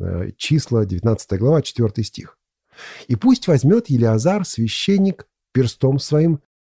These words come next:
крови ее и кровью покропит к передней стороне скинии собрания семь раз".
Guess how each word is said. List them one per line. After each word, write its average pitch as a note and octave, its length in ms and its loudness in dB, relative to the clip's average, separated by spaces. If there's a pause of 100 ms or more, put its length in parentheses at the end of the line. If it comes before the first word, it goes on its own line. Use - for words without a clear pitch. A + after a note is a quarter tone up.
(160)
крови D3+ 360 4
ее C#3+ 600 0 (480)
и C3+ 100 0
кровью G3 560 4
покропит - 920 -2 (180)
к - 140 -14
передней D3 540 2
стороне A#2 600 0
скинии G2 540 -2
собрания A#2+ 680 -2 (340)
семь A#2 500 2 (260)
раз". G2 500 -2